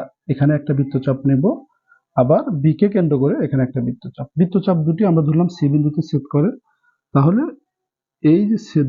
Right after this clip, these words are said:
বিন্দুগুলো যদি আমরা যোগ করে দিই, অর্থাৎ সিডি যেটা পেলাম এটা একটা রম্বস। তাহলে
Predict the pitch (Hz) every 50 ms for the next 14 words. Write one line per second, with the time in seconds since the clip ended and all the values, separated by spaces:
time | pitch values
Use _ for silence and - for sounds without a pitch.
0 | 127 131 135 131 131 131 165 220 330 - - - - _ _ _ _ _ _ _
1 | _ _ _ _ _ _ _ _ _ _ _ - 143 127 131 135 139 139 147 143
2 | 143 143 135 139 135 123 135 135 135 - 131 120 120 131 156 160 147 139 - 143
3 | 135 135 - - - - 147 127 151 175 185 160 135 - _ _ _ _ _ _
4 | _ _ _ _ _ - - 147 131 151 151 160 156 - 147 175 262 262 156 143
5 | 147 - - - 233 - - - - - _ _ - 131 127 143 135 131 123 113
6 | 123 120 - - - - - _ _ _ _ _ _ _ _ - 123 123 131 151